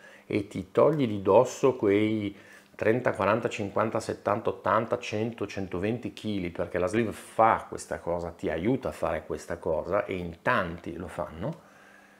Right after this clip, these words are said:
e ti trovi che il tuo rapporto col caldo cambia. Quindi i primi tempi magari addirittura soffri un po' di freddo, ma quando trovi la tua stabilità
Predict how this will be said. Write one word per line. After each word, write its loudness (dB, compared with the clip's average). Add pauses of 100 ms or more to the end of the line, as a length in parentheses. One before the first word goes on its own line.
(260)
e 0
ti -4
trovi 6
che 0
il -6
tuo 2
rapporto 0
col 0
caldo 0
cambia. -4 (460)
Quindi -2 (1500)
i -12
primi 0
tempi 6
magari 4
addirittura 0
soffri -4
un -6
po' 0
di -4
freddo, 0
ma -6
quando 4
trovi 2
la -2
tua -2
stabilità -2